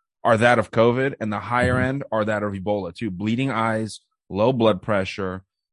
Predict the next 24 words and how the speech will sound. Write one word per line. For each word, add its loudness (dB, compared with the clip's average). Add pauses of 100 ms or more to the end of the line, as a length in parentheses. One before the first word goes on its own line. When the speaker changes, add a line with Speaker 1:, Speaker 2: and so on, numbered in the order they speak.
(120)
Speaker 1:
Um, -2
yeah. 0 (920)
Speaker 2:
And 2
the, 0
and 2
I'm 4
not 4
saying 2
the 4
lady 4
has 0
this, -14 (300)
but 0
she -2
did 0
go 2 (240)
to -4
the 0
hospital 0 (520)
reporting 2
pink -2
eye-like -2
conditions. -8 (320)
So 0